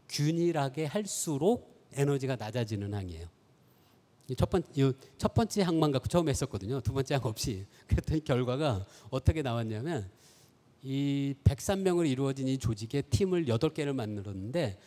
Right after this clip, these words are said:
그중에 한 팀이 크기가 팔십 명이에요. 그래서 다 모여서 일하더라고요. 근데 그 사실 제가 원했던 결과하고는 다르잖아요. 그래서 나중에 요 항을 더 넣었어요. 이거는 가능한 한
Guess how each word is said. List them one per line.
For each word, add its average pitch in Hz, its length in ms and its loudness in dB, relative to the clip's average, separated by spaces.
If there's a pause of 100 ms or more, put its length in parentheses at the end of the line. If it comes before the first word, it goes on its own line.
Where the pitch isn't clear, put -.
(200)
그중에 156 340 -2
한 170 200 0
팀이 165 420 2
크기가 185 420 -4 (220)
팔십 233 260 -2
명이에요. 98 320 -6 (960)
그래서 - 300 -2 (220)
다 - 220 0
모여서 151 300 2
일하더라고요. 107 540 -2
근데 180 140 4
그 220 120 2
사실 233 320 4 (180)
제가 175 200 2
원했던 175 500 0
결과하고는 135 420 -2
다르잖아요. 110 640 -4 (240)
그래서 123 320 -2
나중에 117 380 0
요 120 100 2
항을 147 260 -4
더 165 120 -4
넣었어요. 92 440 -10 (400)
이거는 135 260 -4
가능한 127 520 -4
한 180 180 -4